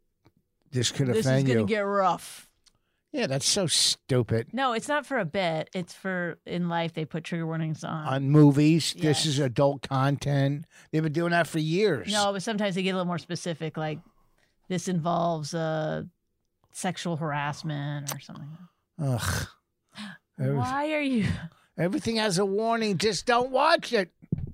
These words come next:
Speaker 2: Like, that's what they're saying. They're saying, you know. But the thing is, is that there could be a trigger. You're, anything.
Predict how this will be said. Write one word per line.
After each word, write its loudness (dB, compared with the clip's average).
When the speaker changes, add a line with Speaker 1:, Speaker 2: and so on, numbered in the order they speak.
Speaker 2:
Like, -2
that's 0
what -4
they're 0
saying. 2
They're -2
saying, -2
you -4
know. -4
But 0
the -6
thing 0
is, -2
is -4
that -2
there -2
could -4
be 0
a -4
trigger. -4
You're, -6
anything. -4